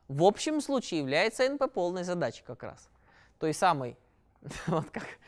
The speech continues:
как и, а, проверка гамильтоновости графа. Вот. Так вот, смысл в том, что, а, для того, чтобы сформулировать алгоритм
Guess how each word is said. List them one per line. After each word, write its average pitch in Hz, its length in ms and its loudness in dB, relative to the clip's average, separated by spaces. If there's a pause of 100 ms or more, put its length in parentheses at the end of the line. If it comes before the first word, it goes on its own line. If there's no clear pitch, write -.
(320)
как 147 220 0 (140)
и, 131 260 -4 (500)
а, 113 280 -6
проверка 156 420 0
гамильтоновости 143 800 -6
графа. 127 340 -12 (2250)
Вот. 185 260 2 (400)
Так 277 160 6
вот, 269 160 6
смысл 262 380 4
в - 80 -6
том, 339 200 6
что, 247 460 6 (240)
а, 160 300 6
для 196 240 6
того, 269 340 6
чтобы 208 240 0
сформулировать 233 1000 4 (140)
алгоритм 170 800 2